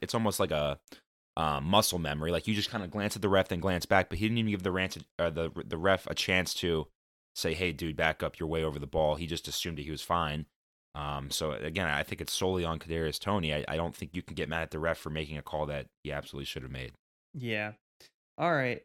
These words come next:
Speaker 2: Well, let's move on to some of the games, uh, that we've seen now. Yesterday, we had, uh, your Bengals, Ben. They win in overtime,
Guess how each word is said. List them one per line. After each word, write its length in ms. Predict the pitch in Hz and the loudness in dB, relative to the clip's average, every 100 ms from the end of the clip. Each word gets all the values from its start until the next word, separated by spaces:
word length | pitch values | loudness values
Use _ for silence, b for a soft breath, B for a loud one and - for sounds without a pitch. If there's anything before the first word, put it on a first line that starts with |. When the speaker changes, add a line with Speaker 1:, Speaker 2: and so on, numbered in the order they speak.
| _ | _
Speaker 2:
Well, 140 | 143 151 | 0 2
let's 260 | 165 165 170 | 2 0 0
move 220 | 170 147 | 0 4
on 280 | 143 139 135 | 4 2 0
to 120 | 135 | -2
some 200 | - 147 | 0 2
of 60 | 135 | 2
the 80 | |
games, 460 | 123 127 127 123 - | 2 2 2 2 2
uh, 200 | 127 120 | 4 4
that 100 | 113 | 2
we've 280 | 127 120 - | -2 -4 -8
seen 320 | - - 170 | -6 0 2
now. 260 | 135 117 117 | 2 2 2
Yesterday, 600 | 123 147 - 127 113 113 | 2 2 2 0 0 0
we 140 | 120 | 0
had, 240 | 120 123 120 | 2 4 4
uh, 80 | 120 | 2
your 220 | 120 123 | 2 0
Bengals, 460 | 123 170 185 135 | 4 4 4 0
Ben. 220 | 117 113 117 | 2 2 2
They 100 | 117 | 0
win 200 | 123 127 | 2 2
in 100 | 123 | 2
overtime, 640 | 127 131 - 123 127 | 2 -2 -2 -2 -2